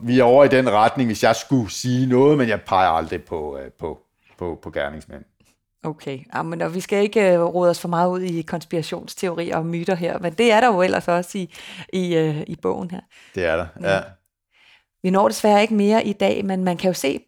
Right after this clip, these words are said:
Speaker 2: både dig og Bent Isager Nielsen på et af de mange foredrag, som True Crime Agency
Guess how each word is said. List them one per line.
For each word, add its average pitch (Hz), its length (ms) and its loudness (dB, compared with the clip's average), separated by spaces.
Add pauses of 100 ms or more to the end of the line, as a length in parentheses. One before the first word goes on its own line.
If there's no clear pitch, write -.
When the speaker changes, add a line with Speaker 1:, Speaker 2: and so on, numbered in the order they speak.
Speaker 2:
både 208 240 0
dig 208 300 2
og 180 240 -2
Bent 202 240 -2
Isager 196 340 -6
Nielsen 180 360 -8
på 190 180 -8
et 190 220 -4
af 175 220 -6
de 165 120 -12
mange 156 200 -6
foredrag, 185 480 -8
som 165 180 -10
True 190 220 -10
Crime 185 320 -6
Agency 185 360 -10